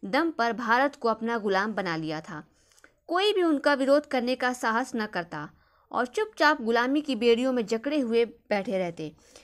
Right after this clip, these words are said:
परंतु रानी लक्ष्मीबाई के विरोध ने सारे भारत को झकझोर दिया।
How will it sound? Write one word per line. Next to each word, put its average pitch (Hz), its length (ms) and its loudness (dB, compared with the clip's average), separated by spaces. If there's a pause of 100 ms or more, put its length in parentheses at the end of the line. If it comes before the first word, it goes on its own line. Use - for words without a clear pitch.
(340)
परंतु 285 460 2 (260)
रानी 233 300 2
लक्ष्मीबाई 277 580 4
के 262 200 -2
विरोध 220 400 4
ने 262 240 0 (220)
सारे 349 420 0
भारत 240 320 -2
को 294 120 -2
झकझोर 202 440 -2
दिया। 165 260 -6